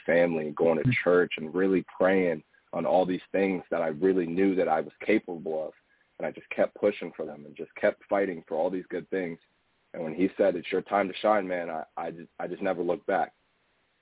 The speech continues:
Speaker 1: When I transferred to Charleston, just like anybody else, and just in, like, a lot of people's journeys,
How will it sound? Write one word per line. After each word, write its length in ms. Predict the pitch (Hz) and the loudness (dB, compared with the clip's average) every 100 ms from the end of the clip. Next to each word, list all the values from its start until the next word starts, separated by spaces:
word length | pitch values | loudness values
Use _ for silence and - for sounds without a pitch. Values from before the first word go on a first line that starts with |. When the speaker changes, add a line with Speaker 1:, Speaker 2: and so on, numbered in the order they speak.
| _ | _
Speaker 1:
When 140 | 98 | 0
I 80 | 90 | 0
transferred 480 | - 113 107 113 104 | 4 2 2 -2 -2
to 120 | 104 | -4
Charleston, 600 | - 120 139 139 135 139 - _ - _ _ _ _ _ _ _ - - | 0 2 2 0 -6 -8 -12 _ -20 _ _ _ _ _ _ _ -20 -6
just 200 | 107 104 | -4 0
like 160 | 113 | 0
anybody 400 | 117 120 113 117 | 2 0 0 0
else, 160 | 120 104 - | 0 -2 -6
and 280 | 85 87 | -14 -10
just 220 | 107 110 113 | -10 -6 -6
in, 160 | 104 - _ | -8 -12 _
like, 180 | - 98 | -2 -2
a 60 | 90 | 2
lot 240 | 101 113 | 2 2
of 60 | 107 | 0
people's 340 | 110 98 92 | -6 -6 -6
journeys, 340 | - 107 82 | -4 -4 -6